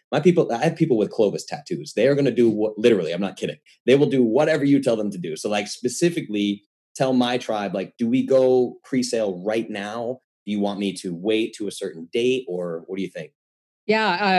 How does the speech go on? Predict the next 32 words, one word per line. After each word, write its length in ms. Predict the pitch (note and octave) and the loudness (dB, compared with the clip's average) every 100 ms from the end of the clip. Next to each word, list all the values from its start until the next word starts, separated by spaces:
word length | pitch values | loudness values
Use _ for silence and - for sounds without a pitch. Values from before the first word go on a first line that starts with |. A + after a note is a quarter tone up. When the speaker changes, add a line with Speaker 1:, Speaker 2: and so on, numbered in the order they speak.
| F3 E3+ | 4 2
Speaker 2:
uh, 120 | E3+ | -2
they 360 | F3+ G#3 G#3 A#3 | -2 2 2 2
have 260 | A#3 A3+ | 0 0
until 380 | A3 G3+ G#3+ G#3 | 0 2 2 2
July 260 | F#3+ E3 E3+ | 0 0 0
fourteenth 560 | E3+ F3 - G3 G#3+ - | -2 -4 0 -2 -2 -4
to 120 | F3 | -6
submit 400 | F#3 D3+ D#3+ D#3+ | -4 -4 -6 -4
their 120 | E3 | -6
receipt 520 | D3 - D#3+ D#4 E4 | -4 -4 -4 -4 -6
in 160 | - E3+ | -4 -2
order 220 | D#3 D3+ | -2 -4
to 80 | D3 | -4
get 240 | C#3+ D3 | -4 -4
Speaker 1:
Okay. 160 | - G2+ | -4 -4
Speaker 2:
the 160 | D#3+ | -4
link 260 | D3+ D#3+ E3+ | -2 -2 -4
to 80 | - | -6
the 80 | D#3+ | -10
film. 500 | D#3+ D#3 F#3+ C4 D4 | -6 -2 0 0 0
Um, 600 | F3+ D#3+ D#3 D3+ D3+ D3+ | -2 -4 -2 -2 -4 -6
so 240 | - D#3+ | -4 -4
the 80 | D#3 | -4
sooner 300 | D3+ F3+ E3+ | -4 -2 0
they 140 | E3+ E3 | 0 2
do 120 | E3+ | 0
it, 100 | E3 | 0
the 40 | |
better, 600 | D3+ E3 E3+ G3+ G#3+ A3+ - | -2 -2 2 2 2 0 -2
uh, 360 | E3 D#3 D3+ D3+ | -4 -2 -2 -4
just 180 | E3 | -6
because 300 | E3 F3+ D#3 | -4 -4 -2